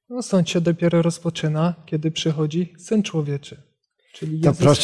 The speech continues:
Speaker 1: Chrystus.
Speaker 2: przeczytać werset trzynasty i czternasty.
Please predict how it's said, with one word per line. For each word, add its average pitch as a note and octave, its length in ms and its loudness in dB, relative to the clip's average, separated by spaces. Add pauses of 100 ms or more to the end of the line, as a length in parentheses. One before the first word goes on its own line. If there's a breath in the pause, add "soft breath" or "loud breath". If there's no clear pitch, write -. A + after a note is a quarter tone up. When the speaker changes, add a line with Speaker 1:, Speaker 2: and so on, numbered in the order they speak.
Speaker 1:
Chrystus. G3+ 120 6
Speaker 2:
przeczytać B2+ 580 4
werset A2 680 0
trzynasty G#2+ 680 -2
i G2+ 60 -2
czternasty. G2 960 -8